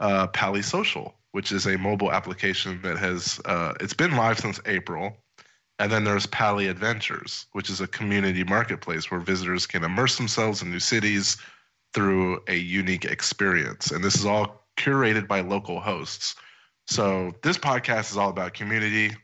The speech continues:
so is Pali. So this is a good marriage. Uh, in fact, Corey himself is gonna be out in London,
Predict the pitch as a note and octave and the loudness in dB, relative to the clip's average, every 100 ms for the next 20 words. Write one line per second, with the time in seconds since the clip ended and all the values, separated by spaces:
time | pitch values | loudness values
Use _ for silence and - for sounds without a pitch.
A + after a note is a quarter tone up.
0 | _ - - G2 F#2+ G2+ F#2+ F2+ F2 F2 | _ -12 -6 -4 -4 0 0 0 0 -4
1 | - _ _ - G#2 G#2 G2+ F2+ E2+ F2 | -8 _ _ -8 -4 -2 -2 -4 -2 -2
2 | E2+ E2 - - - - - _ _ F#2+ | -2 -2 -4 -4 -2 -2 -8 _ _ 0
3 | F#2 E2+ F2+ A2 F#2+ - A2 G2+ F#2+ - | 2 2 0 0 0 0 2 2 2 2
4 | G#2 G2+ F#2+ F#2+ F#2 F#2+ D#2+ F2 F#2 F#2 | 0 0 -4 -4 0 0 0 -2 -2 -2
5 | F2 F2 | -4 -6